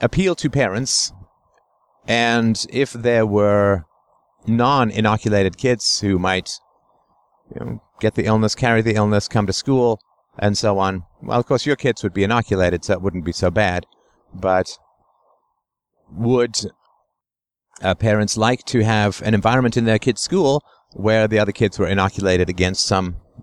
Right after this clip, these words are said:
major and debilitating illnesses? Well, yeah, of course. Of course they would. Or maybe they wouldn't.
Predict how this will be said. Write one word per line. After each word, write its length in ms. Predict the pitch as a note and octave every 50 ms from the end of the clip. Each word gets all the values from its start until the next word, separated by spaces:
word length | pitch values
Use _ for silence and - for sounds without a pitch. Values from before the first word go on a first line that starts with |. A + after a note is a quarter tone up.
| - -
major 460 | F2+ G2 G2 F#2+ - - F#2+ F2+ F2
and 460 | D2+ F2 F#2+ F2+ F#2 F2+ - A#2+ A2
debilitating 540 | - E2 - G2+ G2 F#2 - G#2+ F#2 F#2 E2+
illnesses? 460 | G2 C#3+ D3 B2 - - A2 G2 -
Well, 160 | C3 B2 A2
yeah, 200 | A#2+ E3 A#3 A#3
of 160 | - - - -
course. 260 | - E3+ A2 - - _ _ _ _ _ _ _ _ _ _ _ _ _ _ _ _ -
Of 140 | - G2
course 160 | - B2 G#2+ -
they 100 | - D2+
would. 140 | C#2 D#2+ - - _ _ _ _ _ _ _ _ _ _ _ _ _ _ _ _ _ _ _ _ _ _ _ -
Or 200 | - F#2 G2 G#2+
maybe 200 | A2+ A2+ A2+ B2+
they 120 | B2+ D3+
wouldn't. 220 | F3+ A#3 - -